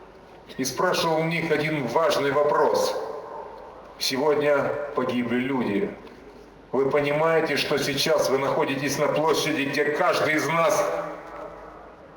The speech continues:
рискует погибнуть? И независимо от возраста, независимо от пола,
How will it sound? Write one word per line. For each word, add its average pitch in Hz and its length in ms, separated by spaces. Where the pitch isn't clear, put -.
рискует 139 560
погибнуть? 147 580
И 135 100
независимо 165 680
от 151 80
возраста, - 640
независимо 185 760
от 170 260
пола, 120 520